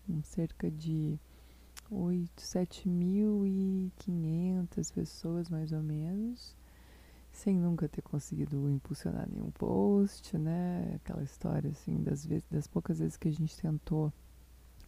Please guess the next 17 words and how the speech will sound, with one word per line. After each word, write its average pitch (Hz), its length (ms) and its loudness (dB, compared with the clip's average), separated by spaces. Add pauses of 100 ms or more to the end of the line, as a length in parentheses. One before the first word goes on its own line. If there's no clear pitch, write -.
(100)
não 170 220 4
foi 165 200 0
aprovado. 160 960 0 (760)
Então, 175 1200 2 (600)
era 165 300 0
tudo 220 260 -2
orgânico, 202 680 0
assim, 165 440 0
algo 170 380 -2
que - 100 -8
eu 175 120 -2
tava 180 460 -2
me 185 180 0
orgulhando 190 540 2
bastante 233 800 -2
dessa 175 320 -2
construção, 165 880 -6